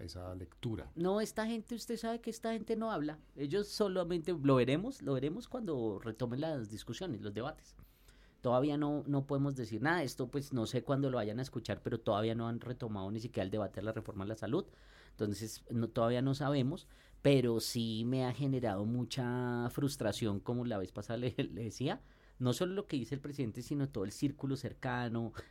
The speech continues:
Speaker 2: Hay muchos que están pidiendo radicalización. Entonces, están
Speaker 1: Mm.
Speaker 2: diciendo que no, que eso, que lo, lo, pues, su, la hipótesis que usted <laughs> compartía, que yo no sé qué es, yo sé que no es petrista, sino, pero, pero es la que ellos están defendiendo. Entonces, decían, "Esto no se puede entender como un plebiscito, eso es mentira, no sé qué, nada, nada.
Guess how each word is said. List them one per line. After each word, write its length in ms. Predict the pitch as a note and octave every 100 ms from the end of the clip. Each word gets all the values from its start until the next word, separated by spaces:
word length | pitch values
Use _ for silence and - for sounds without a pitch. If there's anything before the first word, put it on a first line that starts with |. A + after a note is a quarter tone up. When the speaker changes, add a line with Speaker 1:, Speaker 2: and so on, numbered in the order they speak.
| -
Speaker 2:
Hay 220 | - A2
muchos 460 | A#2+ C#3 C#3 - -
que 100 | -
están 280 | - G#2 G2
pidiendo 340 | A#2 A2+ A#2
radicalización. 800 | B2+ A2 - F#2 - - G#3+ A3+
Entonces, 320 | - - G#2 G2
están 280 | - G#2+
Speaker 1:
Mm. 20 | -
Speaker 2:
diciendo 480 | A2+ C3 A#2 A#2+
que 140 | - G#2+
no, 160 | A#2
que 80 | -
eso, 340 | C#3 C#3 C3+ C3 - -
que 120 | C3
lo, 180 | A#2 A2
lo, 160 | B2 -
pues, 260 | - C3
su, 260 | - - B2
la 120 | A2+
hipótesis 480 | G#2 A#2+ A#2 C3+ C#3+
que 120 | C#3
usted 160 | A#2+ -
<laughs> 380 | - C#3+ C#3 A#2
compartía, 120 | A2+
que 100 | A2+
yo 80 | G#2+
no 100 | G#2+
sé 100 | A2
qué 60 | C3
es, 140 | -
yo 180 | A2+ A#2
sé 160 | A2+ C3+
que 80 |
no 80 | A#2+
es 80 | A#2
petrista, 380 | - B2 A2+ B2
sino, 160 | A2+ - - -
pero, 320 | C3+ B2 A#2+ A2+
pero 160 | A2
es 40 | A2
la 160 | A2
que 120 | -
ellos 260 | A#2 G#2 -
están 240 | C3 G#2
defendiendo. 460 | G2 G2+ A2 A2 G2+
Entonces, 200 | G2+ G#2+
decían, 300 | A2 A2+ G2+
"Esto 240 | G#2+ - B2
no 220 | C3 C3
se 140 | C3+
puede 180 | C#3 C3
entender 340 | C3 A#2+ G#2+
como 200 | - A2+
un 40 | A2
plebiscito, 540 | B2 G#2+ G2+ C3+ A#2
eso 120 | G#2+
es 80 | A2
mentira, 680 | A2 G#2+ - D3 D3+ C3+ A#2
no 120 | A#2
sé 120 | A2+
qué, 160 | - B2
nada, 160 | B2 D#3+
nada. 160 | G3